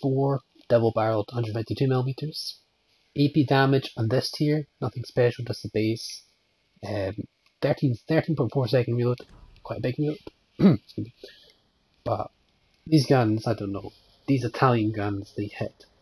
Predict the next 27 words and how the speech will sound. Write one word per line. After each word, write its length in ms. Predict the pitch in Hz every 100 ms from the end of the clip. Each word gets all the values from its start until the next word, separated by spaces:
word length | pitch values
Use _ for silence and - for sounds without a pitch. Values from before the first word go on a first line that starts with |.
| _
very 420 | 107 104 127 120
hard. 480 | 104 - - - - - _ -
They 120 | 101
have 240 | 113 107 -
immense 840 | 131 131 143 160 170 - - - _ _ _ _ _ _ _ -
penetration 480 | 151 120 123 110 104
values. 280 | 101 95 - 104 - _ _ -
As 220 | 175 185
a 40 | 160
result 480 | 139 113 131 104 -
of 120 | 104
these 500 | 117 107 98 - - _ _ _ _ -
overpowering 540 | 123 113 - 117 101
guns, 540 | 104 104 101 95 - - _ _ _ _ -
you 140 | 113
actually 360 | 127 120 - 107
have 300 | 110 104 -
the 80 |
skill 520 | 98 - 95 92 92 110
called 380 | - - - -
Subtle 360 | - - - 107
Manipulations, 640 | 104 104 - - - -
which 400 | - - - - _ _ _ _ _ -
is 140 | -
quite 260 | - 120 -
funny, 280 | 92 90 101 _
the, 120 | 90